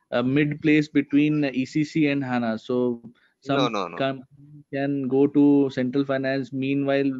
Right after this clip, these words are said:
Speaker 1: they're using hana reports, and then later on they'll move to hana. So that is one of the major,
Speaker 2: Uh,
Speaker 1: uh, confusions many people which are
Speaker 2: No,
Speaker 1: having.
Speaker 2: it, it, it's not like that. Central finance is a mediator which can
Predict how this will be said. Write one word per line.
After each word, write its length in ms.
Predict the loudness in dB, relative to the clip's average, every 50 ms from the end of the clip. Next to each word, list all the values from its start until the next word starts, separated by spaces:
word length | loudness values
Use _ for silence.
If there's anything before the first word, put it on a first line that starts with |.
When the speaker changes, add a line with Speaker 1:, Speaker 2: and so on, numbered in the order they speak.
| -8
Speaker 1:
they're 260 | -4 0 2 2 2 2
using 320 | 2 0 0 0 -2 -2
hana 240 | -2 -2 -2 0 2
reports, 460 | 0 0 0 0 0 0 0 0 -2
and 160 | -4 -4 -2
then 240 | -2 -2 -2 -4 -6 -8 -14 -20 -20 _ _ _
later 360 | 0 2 2 2 2 2 2
on 140 | 2 2 2
they'll 140 | 4 4 4
move 340 | 4 2 2 0 -2 -2 0
to 260 | 2 2 4 4 2
hana. 300 | 2 0 -2 -2 -2 -2
So 180 | -4 -4 -6 -6
that 240 | -4 -2 -4 -2 -2
is 180 | -4 -4 -4 -4
one 160 | -4 -4 -4
of 160 | -4 -6 -6 -8
the 60 | -8
major, 400 | -8 -8 -10 -8 -4 -2 -2 -2 -2 -4
Speaker 2:
Uh, 40 | -4
Speaker 1:
uh, 160 | -4 -6 -8 -10 _ _ _
confusions 640 | -16 -14 -14 -14 _ -6 -4 -4 -4 -4 -6 -8 -12
many 140 | _ -20 -18 -16
people 300 | -14 -12 -10 -10 -8 -8
which 220 | -8 -10 -10 -12
are 180 | -14 -12 -12 -12
Speaker 2:
No, 60 | -8
Speaker 1:
having. 360 | -8 -6 -6 -8 -8 -14 -16 -16 _ _ _ _ _ _ _ _ _ -18 -12
Speaker 2:
it, 380 | -8 -8 -6 -4 -4 -6 -6 -6
it, 80 | -6
it's 220 | -8 -8 -8 -6 -4
not 180 | -4 -4 -4
like 160 | -4 -4 -4 -4
that. 140 | -4 -6 -4
Central 320 | -6 -8 -6 -4 -4 -4
finance 340 | -4 -4 -4 -4 -4 -4 -6
is 140 | -6 -6 -4
a 40 |
mediator 640 | -4 -4 -4 -4 -2 -2 -2 -2 -2 -2 -4 -4 -4 -10 _ _ _ _ _ _ _ _ _ _ -10
which 220 | -8 -8 -8 -6 -6
can 160 | -6 -6